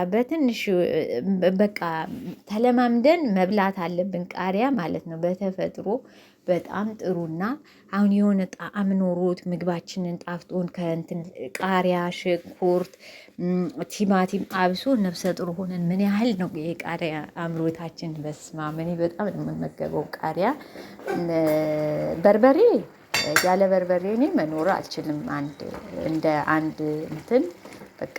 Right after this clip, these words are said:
በጣም ነው በርበሬ የምጠቀመው። ለምን ብዙውን ጊዜ እኔ፣ እ፣ በርበሬ እወዳለሁኝ። አልጫ ስበላ በጣም ነው ሲያቅለሸልሸኝ፣ ሲያስመልሰኝ ነው የሚውለው እና፣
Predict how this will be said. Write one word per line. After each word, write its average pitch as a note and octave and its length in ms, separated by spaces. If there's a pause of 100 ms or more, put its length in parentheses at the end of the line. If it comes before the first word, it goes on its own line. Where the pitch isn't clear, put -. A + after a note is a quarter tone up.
(120)
በጣም F#3+ 480
ነው F#3 160
በርበሬ D3+ 440
የምጠቀመው። D#3 760
ለምን A3 320 (1120)
ብዙውን A3+ 420
ጊዜ G3+ 200 (120)
እኔ፣ F#3 140 (400)
እ፣ F#3+ 120 (240)
በርበሬ F3+ 480
እወዳለሁኝ። D#3+ 760
አልጫ G3 360 (800)
ስበላ G3+ 440 (380)
በጣም G3+ 380
ነው F#3+ 180
ሲያቅለሸልሸኝ፣ F3+ 1160 (100)
ሲያስመልሰኝ F3+ 960 (800)
ነው F#3+ 220
የሚውለው E3 580
እና፣ F3 160